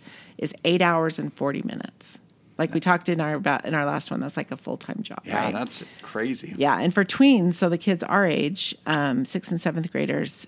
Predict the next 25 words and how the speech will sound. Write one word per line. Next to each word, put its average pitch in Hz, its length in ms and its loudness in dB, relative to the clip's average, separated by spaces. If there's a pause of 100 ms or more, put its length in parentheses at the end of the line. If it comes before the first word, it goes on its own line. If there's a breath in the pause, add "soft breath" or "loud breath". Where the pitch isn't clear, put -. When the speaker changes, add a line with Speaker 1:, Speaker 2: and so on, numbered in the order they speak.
(100)
Speaker 1:
the 160 120 0
average 143 380 2
is - 240 -4
five 156 400 0
hours 143 400 0
and - 160 -6
thirty - 300 -4
minutes, - 600 -10
which 165 200 -6
is 165 80 -8
still 196 440 -2
a 147 120 -6
lot. 165 320 -6
Speaker 2:
Mm-hmm. 90 400 -10
Speaker 1:
That 156 180 -4
is 151 140 -4
a 135 60 -4
lot 139 280 -2
of 160 120 -6
their 151 120 -2
day 127 220 -4
that 123 160 -6
is 156 100 -8
spent - 400 -8
online. 131 440 -4